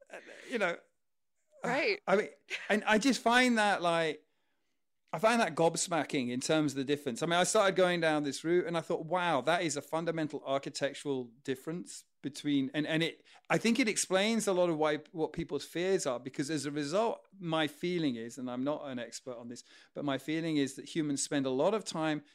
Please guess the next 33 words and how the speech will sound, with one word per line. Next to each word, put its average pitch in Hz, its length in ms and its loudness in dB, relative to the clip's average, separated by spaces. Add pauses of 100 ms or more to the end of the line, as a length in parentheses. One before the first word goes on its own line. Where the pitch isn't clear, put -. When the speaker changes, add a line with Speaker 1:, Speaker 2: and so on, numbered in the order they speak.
Speaker 1:
second 143 400 -4
guessing 151 360 -2
other 139 160 0
humans, 135 720 -2
worrying 147 280 0
about 143 240 0
their 143 160 2
motivations, 131 640 -4
both 165 260 0
consciously 185 560 -4
and 214 160 -4
subconsciously. 139 880 -10
Speaker 2:
Yeah. 240 340 -4 (500)
Speaker 1:
Um, 139 300 0
and, 165 160 -2
and 180 280 4
actually 214 400 0
what 175 140 4
it 160 100 -2
really 214 280 4
tells 160 320 -2
you 147 100 -4
is 139 140 -4
that 143 120 -4
social 165 360 0
intelligence 131 560 -2
is 123 120 -8
the 135 80 -8
predominant 139 560 0
form 120 220 -6
of 110 100 -16
intelligence. 113 680 -20
Speaker 2:
Right. 156 200 -6